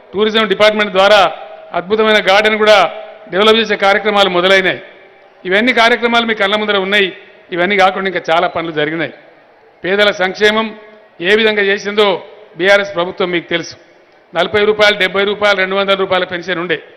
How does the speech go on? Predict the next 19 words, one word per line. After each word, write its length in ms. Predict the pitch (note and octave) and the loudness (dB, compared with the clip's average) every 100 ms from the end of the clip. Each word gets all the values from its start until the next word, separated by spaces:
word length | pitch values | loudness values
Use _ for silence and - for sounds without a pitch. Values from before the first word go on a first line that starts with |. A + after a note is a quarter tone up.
| _ _ _ - | _ _ _ -6
దాన్ని 180 | F3+ E3+ | -4 -2
వేలల్లోకి 460 | F3 G3+ A3+ A3+ | 2 4 4 2
తీసుకుపోయిందే 760 | G3+ G3+ G#3+ A3 A3 A#3 B3+ A3 - - - C#3+ | 0 -6 -2 -2 2 4 4 2 -6 -20 -20 -6
బీఆర్ఎస్ 540 | E3 G3 G3+ G3 - | 2 4 4 0 -2
పార్టీ, 260 | F#3 F#3 G3 | -2 -2 -8
కేసీఆర్ 500 | F3 F3+ F#3+ F#3+ E3+ | -4 -6 0 -2 0
గవర్నమెంట్ 420 | E3+ F3 F3 E3+ | -2 -2 -4 -4
అని 80 | F3 | -4
నేను 120 | E3 | -4
మనవి 240 | D#3+ D#3+ | -2 -2
చేస్తా 240 | D3+ D3+ D3 | -4 -4 -4
ఉన్నా. 180 | C#3+ C3 - _ _ _ - | -4 -12 -20 _ _ _ -8
ఇవాళ 280 | F3 G#3 G#3+ | 0 2 4
దాన్ని 480 | G3+ A3 B3+ A#3 E3+ - - - - | 2 2 2 0 -2 -12 -20 -14 -4
ఐదు 200 | G3 A#3 | -2 2
వేల 180 | B3+ B3+ | 4 4
పదహారు 340 | A#3+ A3+ A3+ | 2 2 2
తీసుకుపోతామని 560 | G#3 G#3+ G#3 G#3 G#3 F#3 | 0 -2 0 0 0 0
ప్రకటించినాం. 560 | F3+ F#3 F#3 F3+ D#3 | 0 0 -2 -4 -4